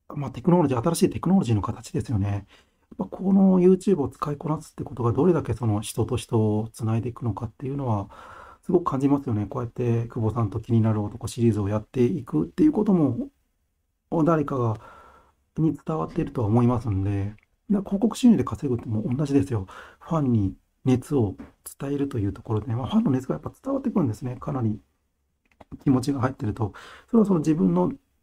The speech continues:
YouTubeの動画の質を上げる、上げないっていう、そういうところではなくて、まあ、しっかり伝える。自分の声でしっかり伝えていく。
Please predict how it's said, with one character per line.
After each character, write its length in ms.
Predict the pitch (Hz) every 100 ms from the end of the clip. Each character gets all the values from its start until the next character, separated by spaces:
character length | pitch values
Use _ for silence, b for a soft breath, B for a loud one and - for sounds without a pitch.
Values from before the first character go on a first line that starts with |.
| _ -
YouTube 320 | 160 165 190 135
の 160 | 107
動 160 | 95 123
画 80 | 123
の 80 |
質 220 | 117 - 147
を 40 |
上 140 | 131
げ 100 | 120
る、 100 | 131
上 140 | 147 117
げ 80 | 131
な 100 | 131
い 20 |
っ 20 |
て 120 | 139 -
い 40 |
う、 40 |
そ 120 | 92 160
う 60 |
い 40 | 170
う 20 |
と 100 | -
こ 140 | 226
ろ 60 | 240
で 60 |
は 60 | 196
な 100 | 139
く 100 | -
て、 260 | 143 120 - b b -
ま 80 | 143
あ、 20 |
し 140 | -
っ 80 | -
か 160 | - 220
り 100 | -
伝 320 | - 156 180
え 40 |
る。 180 | 185 185 - _ _ - _ _ _ _ _ _ _ 175
自 180 | 165
分 120 | 170 185
の 80 |
声 160 | 185 196
で 60 | -
し 60 |
っ 20 |
か 100 | -
り 60 | 127 -
伝 140 | 143
え 40 | 147
て 100 | 151
い 60 |
く。 240 | - 156